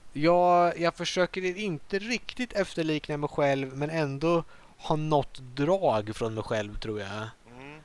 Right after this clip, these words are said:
Speaker 1: Men det är ändå, det är en version av mig, skulle man väl kunna säga, men, eh,
Speaker 2: Ja, precis.
Speaker 1: alltså, jag bara, jag spelade, det som jag spelade mest var Dragon Age ett. Ja, men jag gör en alv som jag gjorde i Dragon Age ett, ska vi ha. Ska vi, ska vi börja med att dra i sliders och sen så,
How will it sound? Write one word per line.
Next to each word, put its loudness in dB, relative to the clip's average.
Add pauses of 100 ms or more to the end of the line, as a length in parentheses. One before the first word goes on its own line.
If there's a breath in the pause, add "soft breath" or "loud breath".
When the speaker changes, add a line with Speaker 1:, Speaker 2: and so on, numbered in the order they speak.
(100)
Speaker 1:
Men -2
det 6
är 8
ändå, 2 (1040)
det 2
är 6
en 0
version -2
av -2
mig, -4
skulle -8
man -8
väl -8
kunna -8
säga, -6
men, -8
eh, -6
Speaker 2:
Ja, -12 (100)
precis. -14
Speaker 1:
alltså, -2 (160)
jag 2
bara, 4
jag 0
spelade, 6 (280)
det 0
som -2
jag -2
spelade 2
mest -2
var 2
Dragon 2
Age 0
ett. -4
Ja, -4
men -4
jag 2
gör 4
en 2
alv 0
som -2
jag -2
gjorde 0
i -4
Dragon -2
Age -6
ett, -6
ska -10
vi -8
ha. -8
Ska -4
vi, 2 (400 loud breath)
ska -4
vi 4
börja 4
med 2
att -2
dra 4
i 0
sliders -4
och -8
sen -10
så, 0